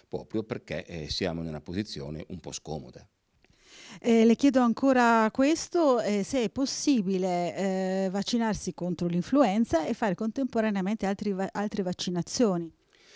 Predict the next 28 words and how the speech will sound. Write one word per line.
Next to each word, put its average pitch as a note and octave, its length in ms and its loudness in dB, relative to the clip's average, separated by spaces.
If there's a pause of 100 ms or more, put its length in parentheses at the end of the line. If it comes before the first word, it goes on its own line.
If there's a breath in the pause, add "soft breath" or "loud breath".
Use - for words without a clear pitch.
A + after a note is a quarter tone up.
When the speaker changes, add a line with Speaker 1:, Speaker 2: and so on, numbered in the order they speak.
(280 soft breath)
Speaker 1:
Ma A#2 160 -6
il B2 180 -2
problema, C#3+ 800 0
eh, G2+ 500 0
si - 280 -6
pone, G#2+ 520 2
nel F2+ 140 -6
senso F#2 320 -6
uno G2 100 -2
può D#2+ 120 -10
porsi G2+ 320 -6
la F2+ 100 -6
domanda, A2 560 -4 (300 loud breath)
essenzialmente A2+ 800 -2
per F#2+ 180 -4
l'herpes F2+ 360 -4
zoster, D#2+ 540 -8
perché G2 260 -8
stiamo G#2 260 -4
chiamando G#2 540 -4
attivamente G#2+ 880 -4
proprio G2+ 360 -6
la F#2+ 120 -4
coorte G2 520 -6
dei F2 160 -6
nati F#2+ 360 -4
nel E2 140 -6
millenovecentocinquantatré F2+ 1500 -6